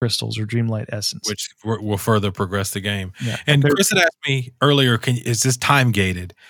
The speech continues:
Speaker 2: And I answered, "No." it's not a hard no, however, because John did run into a situation. If you, when you think of time gating, think of you play Animal Crossing and you literally have to wait till the next day,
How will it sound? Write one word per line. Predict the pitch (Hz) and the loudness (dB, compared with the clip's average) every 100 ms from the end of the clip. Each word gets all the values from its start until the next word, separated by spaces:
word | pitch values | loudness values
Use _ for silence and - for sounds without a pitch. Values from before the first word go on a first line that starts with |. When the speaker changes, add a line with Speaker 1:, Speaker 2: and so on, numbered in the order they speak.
| - _ _ | -20 _ _
Speaker 2:
And | 127 | 0
I | 160 | 4
answered, | 185 - 147 | 4 2 -2
"No." | 120 127 123 85 - _ | 0 2 2 0 -8 _
it's | 117 - | -6 2
not | 185 | 4
a | 147 | 4
hard | - 185 170 127 | 4 6 6 4
no, | 110 101 | 2 0
however, | 101 101 104 104 | 0 -2 -2 -4
because | 101 101 107 92 | -6 -8 -8 -8
John | 117 127 135 | -6 -4 -2
did | 120 123 | -2 -2
run | 113 110 | -2 -4
into | 101 107 | -4 -6
a | |
situation. | - 104 101 107 104 110 98 - _ _ _ _ _ | -6 -6 -6 -6 -4 -4 -6 -8 _ _ _ _ _
If | 117 | -4
you, | 123 123 | -2 0
when | 123 | 2
you | 117 | 0
think | - 165 | 0 0
of | 151 | 0
time | 127 143 131 | 2 2 2
gating, | 123 113 107 | 2 2 0
think | 123 143 147 | 0 0 0
of | 123 120 | 0 -2
you | 117 | 0
play | 120 | 2
Animal | 117 117 117 | 2 0 -2
Crossing | - 120 110 120 107 | 0 0 0 -2 -4
and | 107 | -4
you | 113 117 | -2 0
literally | 120 135 151 139 135 117 | 2 4 6 4 2 2
have | 120 - | 2 0
to | 117 | 0
wait | 113 101 | 0 0
till | 110 | -2
the | 101 | -2
next | 101 95 | -4 -4
day, | 104 87 80 | -6 -6 -10